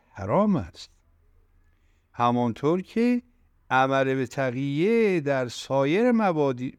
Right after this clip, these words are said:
مواردی که مجاز نیست باعث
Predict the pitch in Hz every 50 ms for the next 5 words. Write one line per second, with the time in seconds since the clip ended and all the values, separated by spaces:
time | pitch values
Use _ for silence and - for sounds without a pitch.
0 | - 120 120 131 131 131 123 123 123 120 117 117 110 113 110 101 - - 117 107
1 | 98 90 - _ _ _ _ _ _ 110 113 123 135 135 127 120 104 107 117 120
2 | 120 113 110 107 107 98 92 90 95 110 120 139 175 220 262 277 277 262 - -
3 | - - - - - _ _ _ _ _ _ _ _ _ _ _ _ _ _ -
4 | 101 95 92 90 92 95 - - -